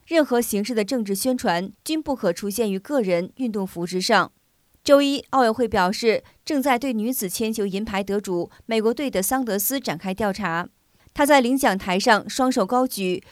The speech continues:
举起双臂，呈现 X 手势，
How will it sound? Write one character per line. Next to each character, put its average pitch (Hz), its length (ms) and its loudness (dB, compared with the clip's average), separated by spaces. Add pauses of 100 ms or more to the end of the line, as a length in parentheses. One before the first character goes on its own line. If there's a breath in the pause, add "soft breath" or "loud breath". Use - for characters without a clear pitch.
(140 soft breath)
举 311 140 -2
起 262 160 0
双 226 260 2
臂， 220 340 -2
呈 214 200 2
现 240 180 4
X 202 400 2
手 185 240 0
势， 202 320 0